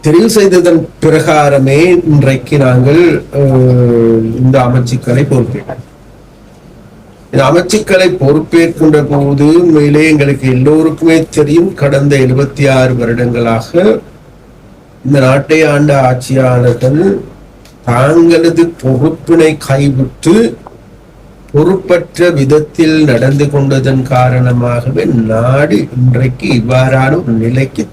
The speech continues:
தள்ளப்பட்டது. அதனால் எங்களுக்கு ஒரு கடப்பாடு இருக்கின்றது.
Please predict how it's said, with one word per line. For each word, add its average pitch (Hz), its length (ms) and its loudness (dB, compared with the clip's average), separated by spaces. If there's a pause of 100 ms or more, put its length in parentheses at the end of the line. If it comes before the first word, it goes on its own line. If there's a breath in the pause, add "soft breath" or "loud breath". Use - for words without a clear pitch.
(140)
தள்ளப்பட்டது. 117 340 -4 (1800)
அதனால் 180 340 2
எங்களுக்கு 190 400 2
ஒரு 170 140 2
கடப்பாடு 147 500 0
இருக்கின்றது. 120 840 -2